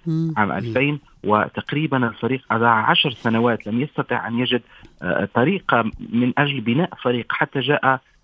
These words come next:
Speaker 2: آه، دييغو سيميوني في ألفين واثني عشر. كل هذه المشاكل ربما التي تتبع أيضا على المستوى المالي، فريق يفقد ميزانية ويفقد، آه، آه، آه، إعلانات، مستشيرين، الصورة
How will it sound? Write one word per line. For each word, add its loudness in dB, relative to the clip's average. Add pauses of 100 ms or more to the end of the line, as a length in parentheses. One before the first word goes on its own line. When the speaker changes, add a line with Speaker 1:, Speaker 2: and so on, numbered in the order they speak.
Speaker 2:
آه، -2
دييغو 0
سيميوني 0
في -8
ألفين -4 (260)
واثني 0
عشر. 2
كل -2
هذه 0
المشاكل 0
ربما 0
التي -4
تتبع -2 (320)
أيضا 2
على 2
المستوى 0
المالي، -2 (240)
فريق -2
يفقد -4
ميزانية 0
ويفقد، -2 (300)
آه، -4
آه، -2
آه، 4
إعلانات، 2
مستشيرين، -2 (260)
الصورة 0